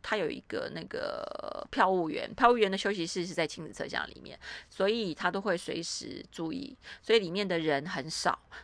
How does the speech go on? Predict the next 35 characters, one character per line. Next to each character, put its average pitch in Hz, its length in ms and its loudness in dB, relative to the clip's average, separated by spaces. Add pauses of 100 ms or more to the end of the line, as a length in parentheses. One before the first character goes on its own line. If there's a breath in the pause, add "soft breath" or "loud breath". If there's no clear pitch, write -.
(100)
然 143 100 -6
后 185 200 0
呢 156 180 -6
又 - 120 -2
比 - 120 -8
较 - 220 0
安 - 240 -8
静。 - 260 -8 (280 loud breath)
虽 - 120 -4
然 247 60 0
有 208 120 0
小 202 200 0
朋 - 180 -12
友， - 160 -4
可 - 140 -10
是 180 440 -4 (340)
你 175 80 -10
看 214 140 4
我 170 100 2
们 170 80 -4
家 185 80 0
就 196 100 4
已 170 60 0
经 160 120 -8
占 156 160 6
了 - 60 0
四 - 260 -8
个 143 100 -2
位 87 300 0
置 - 140 -18
了， - 60 -14 (560 loud breath)
所 214 160 2
以， 190 260 -2 (300)
然 170 140 4
后 190 380 4